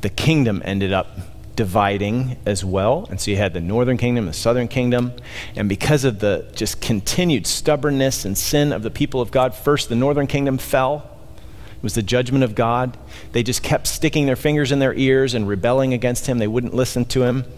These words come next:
And then finally the southern kingdom fell as well. And God used Babylon as a tool of judgment.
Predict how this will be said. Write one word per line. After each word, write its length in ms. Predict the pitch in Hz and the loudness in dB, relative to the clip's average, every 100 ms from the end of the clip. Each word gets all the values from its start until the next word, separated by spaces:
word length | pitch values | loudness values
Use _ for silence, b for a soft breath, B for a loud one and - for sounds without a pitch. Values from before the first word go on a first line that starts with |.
| B B B B | B B B B
And 160 | 107 110 | 0 2
then 260 | 113 117 - - - - - | 2 0 -6 -16 -18 -16 -6
finally 360 | 104 107 107 | -2 0 0
the 100 | 101 | -2
southern 320 | 98 110 98 90 | 0 0 0 0
kingdom 280 | 101 90 | -2 -2
fell 360 | 85 - 90 85 | -2 0 0 0
as 200 | - 87 | -4 -4
well. 400 | 90 98 85 76 B B B | 0 0 0 -4 B B B
And 140 | 101 95 | -2 2
God 260 | 107 113 | 2 2
used 360 | 104 113 107 87 | 0 -2 -2 0
Babylon 540 | 101 113 107 92 87 - | 2 2 0 -2 -4 -2
as 160 | 101 | -2
a 60 | 87 | -2
tool 480 | - - 135 123 - | -4 -2 0 2 0
of 180 | 90 | -4
judgment. 640 | 95 110 110 104 95 - | 0 0 0 -2 -4 -8